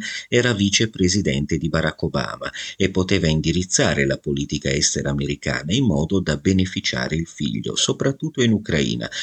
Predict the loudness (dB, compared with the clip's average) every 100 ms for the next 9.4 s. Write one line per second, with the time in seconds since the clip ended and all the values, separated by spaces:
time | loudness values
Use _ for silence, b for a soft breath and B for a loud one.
0 | B 2 4 4 4 4 4 4 4 2
1 | -2 0 0 2 0 -4 -4 -4 -2 0
2 | 2 4 2 4 2 4 2 0 -2 -2
3 | -2 -2 0 2 2 2 4 2 0 0
4 | 2 2 0 -4 -6 -4 -4 -4 -6 -6
5 | -4 -4 -4 -6 -10 -16 -16 _ _ _
6 | _ _ _ _ _ _ _ _ B B
7 | B B B B B 4 6 4 2 2
8 | 4 6 4 2 2 4 2 0 -4 -2
9 | 0 0 -2